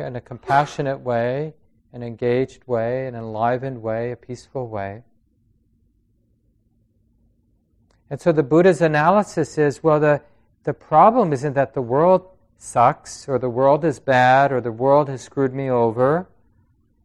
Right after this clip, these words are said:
even though that seems like a pretty compelling argument and moments in our lives. But he, it's sort of a radical notion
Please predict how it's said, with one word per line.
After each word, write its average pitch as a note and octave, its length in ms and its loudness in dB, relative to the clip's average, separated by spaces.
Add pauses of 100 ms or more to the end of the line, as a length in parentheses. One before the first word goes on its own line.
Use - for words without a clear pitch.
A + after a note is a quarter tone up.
(1080)
even F3 240 2
though C#3+ 180 6
that B2+ 320 0
seems G3 440 -4
like D#3+ 140 -4
a B2+ 40 -6
pretty C#3+ 300 -4
compelling C3 520 -6
argument B2+ 520 -4 (300)
and A#2+ 180 -4
moments C3+ 420 0
in B2+ 80 -8
our A2+ 140 -2
lives. A#2 640 -2 (1600)
But C#3 140 2
he, G3+ 300 4
it's D#3 440 -6
sort E3 160 4
of D#3 80 2
a D#3 80 4
radical C#3+ 440 4
notion C#3+ 560 0